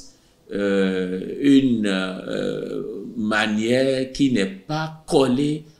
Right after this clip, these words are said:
à la croyance. D'autres, si on ne leur attribue pas le nom Al-Hajj, ils peuvent s'énerver, ils vont s'énerver. Or, Al-Hajj,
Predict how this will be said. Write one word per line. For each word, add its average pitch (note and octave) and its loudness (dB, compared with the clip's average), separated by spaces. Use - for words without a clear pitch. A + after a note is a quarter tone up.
à B2+ -4
la A2+ -2
croyance. F2 -4
D'autres, C3+ 2
si F3 -2
on F3+ -2
ne D3 2
leur A#2+ 0
attribue C3 2
pas D#3+ -4
le A2 2
nom C3 -4
Al-Hajj, - -6
ils D3+ 2
peuvent D#3+ 2
s'énerver, G2+ 0
ils C3 4
vont A2+ -2
s'énerver. F#2 0
Or, D3 -4
Al-Hajj, A2 -4